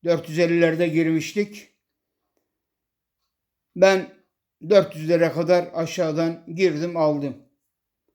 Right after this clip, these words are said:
Sizler ne yaptınız bilmiyorum. Belki dört yüz altmışta alanlarınız var.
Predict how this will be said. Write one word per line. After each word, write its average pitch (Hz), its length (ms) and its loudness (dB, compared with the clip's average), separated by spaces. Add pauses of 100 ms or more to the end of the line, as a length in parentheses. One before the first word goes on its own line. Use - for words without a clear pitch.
(180)
Sizler 175 440 2
ne 190 60 2
yaptınız 190 440 -2
bilmiyorum. 170 640 -2 (680)
Belki 175 380 0
dört 180 220 4
yüz 180 100 -4
altmışta 190 480 2
alanlarınız 180 680 2
var. 123 280 -10